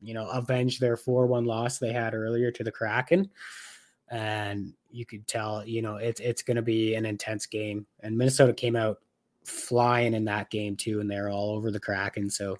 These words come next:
expect the same. And I think, uh, Zuccarello was a guy who wasn't in the lineup in that first game, but looks like he'll be back,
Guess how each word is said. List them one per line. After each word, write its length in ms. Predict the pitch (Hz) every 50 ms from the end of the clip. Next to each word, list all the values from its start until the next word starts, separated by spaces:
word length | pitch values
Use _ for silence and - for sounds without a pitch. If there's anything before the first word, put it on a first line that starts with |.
| _ - 127
expect 460 | 127 - - - - 175 180 - -
the 80 | 147
same. 460 | 131 - - 120 117 120 151 170 196 196 - -
And 320 | 131 120 113 107 110 104 - - - - - - - - - - - - - _ -
I 100 | - 127
think, 420 | 127 - - 143 135 135 135 - 147
uh, 220 | 135 131 127 120
Zuccarello 600 | 120 117 143 143 143 147 135 139 143 156 160 147
was 140 | 139 143 131
a 60 | 139
guy 240 | 135 135 123 123 127
who 120 | 127 127 123
wasn't 340 | 123 131 139 135 135 131
in 80 | 131 131
the 80 | 131 120
lineup 440 | 120 117 120 123 135 135 135 135
in 80 | 120 117
that 200 | 117 110 - -
first 300 | 120 107 107 107 - -
game, 280 | 110 110 117 113 117 113
but 200 | 104 101 - _ _ _ _ _ - -
looks 300 | 135 131 127 127 - -
like 160 | 127 120 107 -
he'll 180 | - 120 113 113
be 140 | 120 120
back, 480 | 117 120 117 117 120 120 120 - -